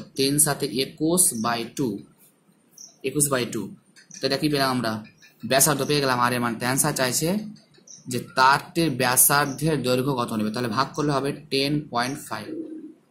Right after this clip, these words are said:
এত, এটা answer। তাহলে ওই answer তোমরা লিখে দিবা। তো অ্যান্সার হবে কি, তো বৃত্তাকার তামাটাটি ব্যাসার্ধ, লিখব অতএব বৃত্তাকার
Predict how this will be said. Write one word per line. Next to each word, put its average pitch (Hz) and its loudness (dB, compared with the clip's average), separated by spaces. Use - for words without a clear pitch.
এত, 120 -2
এটা 117 -2
answer। 110 0
তাহলে 117 -2
ওই 131 2
answer 143 4
তোমরা 147 2
লিখে 147 2
দিবা। 143 0
তো - -20
অ্যান্সার 139 0
হবে 151 2
কি, 147 0
তো 113 -6
বৃত্তাকার 151 0
তামাটাটি 165 0
ব্যাসার্ধ, 113 -2
লিখব 120 -4
অতএব 120 -2
বৃত্তাকার 120 -6